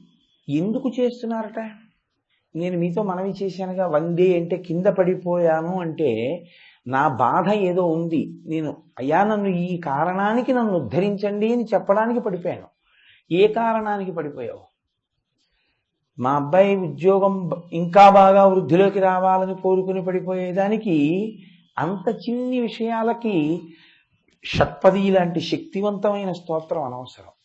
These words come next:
ఆ, దానికంత పెద్ద స్తోత్రం కాదు. జిజ్ఞాసు అని మీతో నేను మొదటే మనవి చేశాను. భగవంతుని గురించి తెలుసుకోవాలనేటటువంటి కుతూహలము కలిగిన వారు చేయవలసిన ప్రార్థనగా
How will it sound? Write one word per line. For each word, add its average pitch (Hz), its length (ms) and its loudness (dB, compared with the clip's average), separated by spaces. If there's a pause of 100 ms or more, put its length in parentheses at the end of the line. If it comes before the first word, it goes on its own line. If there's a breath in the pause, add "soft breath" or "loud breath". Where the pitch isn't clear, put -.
(320)
ఆ, 113 60 -8
దానికంత 147 720 -4
పెద్ద 139 260 -4 (560 loud breath)
స్తోత్రం 156 600 -4
కాదు. 127 420 -2 (220)
జిజ్ఞాసు 160 1040 -2
అని 175 160 -6
మీతో 170 220 -4
నేను 170 180 -4
మొదటే 143 360 -6
మనవి 147 300 -6 (100)
చేశాను. 110 340 -10 (140)
భగవంతుని 170 840 -4
గురించి 165 500 -4
తెలుసుకోవాలనేటటువంటి 151 1700 -6
కుతూహలము 139 680 -6
కలిగిన 135 440 -10
వారు 135 280 -12
చేయవలసిన 127 760 -12
ప్రార్థనగా 117 840 -6